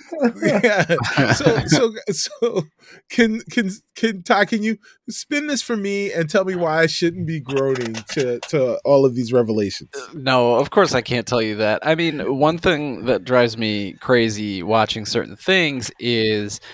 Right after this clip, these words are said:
Speaker 3: when you don't know the stakes of something, right? Because it seems like the bad guy is about to look behind the box where our hero is hiding. We just saw our hero hiding behind that box, but then cut to behind the box and somehow they're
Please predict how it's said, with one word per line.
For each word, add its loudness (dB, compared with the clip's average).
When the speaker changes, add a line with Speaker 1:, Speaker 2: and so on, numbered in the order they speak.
Speaker 3:
when 0
you -4
don't 2
know 0
the -6
stakes -2
of -8
something, -6
right? 0
Because -2
it -12
seems -4
like 0
the -10
bad 0
guy -2
is -10
about -6
to -14
look -8
behind -8
the -8
box 0
where -2
our 0
hero 0
is -2
hiding. 0
We -4
just 2
saw 6
our 6
hero 2
hiding 0
behind -4
that -6
box, -2
but -8
then -6
cut 0
to -4
behind -2
the -4
box 0
and -10
somehow -4
they're -4